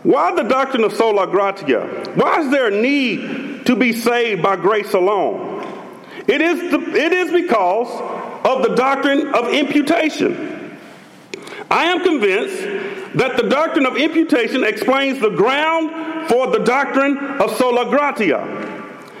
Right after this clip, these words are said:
Imputation is one of the great theological words. I believe it is fair to say that if we do not understand what imputation means,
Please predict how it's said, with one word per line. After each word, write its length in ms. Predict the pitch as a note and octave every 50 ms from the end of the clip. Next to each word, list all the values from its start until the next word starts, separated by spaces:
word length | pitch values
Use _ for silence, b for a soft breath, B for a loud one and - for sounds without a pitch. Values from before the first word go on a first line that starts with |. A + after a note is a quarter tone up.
| B B B B B B
Imputation 800 | - D#4 F4+ F4+ F4+ F4+ E4+ - C#4 C4+ C#4 C#4 C#4 D4 C4+ A#3+
is 240 | B3 B3+ A#3+ F3+ G#3
one 160 | B3+ C#4 C#4
of 160 | C4+ A3 G3+
the 480 | A3 G#3+ F#3+ F3 - - - - - C#3+
great 340 | D#3+ C4 D#4 E4 D#4+ - -
theological 680 | D4 C#4+ C4+ C4 B3 B3 B3+ B3+ C#4+ B3 C4 C#4+ C#4
words. 440 | C#4 D#4+ E4 D#4+ C4+ F3 C3+ - - -
I 440 | - - - - - - B3 D#4+ D#4+
believe 280 | F4 F4 E4+ E4 D#4+ C#4+
it 100 | C4+ A#3+
is 140 | A#3+ A#3 -
fair 280 | - C4 C#4 D4+ D#4+
to 120 | D#4 F4+ D#4
say 360 | - - G#3+ E3 D#3 C3+ B2 A#2+ - B B B B B B B
that 120 | B C#3+ B3
if 140 | B3+ - B3
we 140 | D#4 E4
do 140 | E4 E4+ E4
not 200 | D4 C#4 C4+ C4+
understand 680 | - E4+ D#4 D4 B3+ C4 B3 - - C#4+ D4+ D4+ C#4+ B3+
what 120 | B3+ B3 - -
imputation 800 | C#4+ D4 - A#3+ A#3+ A#3+ - D4 D#4 F4 F4 F4 - C#4+ G#3 F3+
means, 480 | F3 D#3+ D#3 D#3+ F3 B3+ A#3+ - -